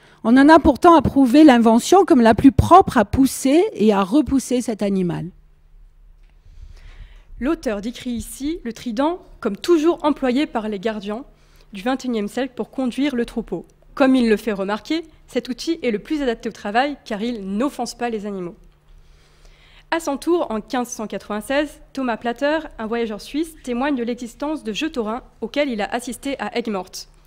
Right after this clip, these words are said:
Speaker 2: sur une place fermée par des barricades de charrettes. La participation du taureau au divertissement des populations du delta du Rhône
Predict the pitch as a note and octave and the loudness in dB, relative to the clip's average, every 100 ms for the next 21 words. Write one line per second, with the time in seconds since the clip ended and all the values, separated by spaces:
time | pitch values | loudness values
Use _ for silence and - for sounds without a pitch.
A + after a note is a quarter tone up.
0 | _ - _ - D4+ C#4 - G#3+ - C#4 | _ -20 _ -8 -4 -4 -2 -4 -4 -6
1 | C4 D4+ D#4+ A3 G#3+ A3 A#3 A3+ A#3+ A3+ | -4 -4 -4 -6 -2 -2 -2 -2 -4 -4
2 | G3+ A#3 A3+ F3+ - - _ _ _ _ | -6 -8 -8 -12 -14 -20 _ _ _ _
3 | _ _ _ - - - - - - D#4+ | _ _ _ -20 -20 -20 -20 -20 -6 -2
4 | D4+ D#4 D4 C#4+ B3+ B3+ A3+ G3 B3 A3+ | 0 -2 -4 -4 -4 -4 -8 -4 -2 -2
5 | A3 G#3 F#3 G3+ - A3+ - G#3+ G3+ F3+ | -2 -4 -6 -8 -10 -16 -8 -6 -6 -8
6 | A3+ - B3+ A#3 - G#3 F3+ E3+ B3 B3 | -10 -6 -6 -6 -10 -12 -10 -4 -4 -4
7 | A3 G3 G3+ B3+ | -8 -6 -4 -2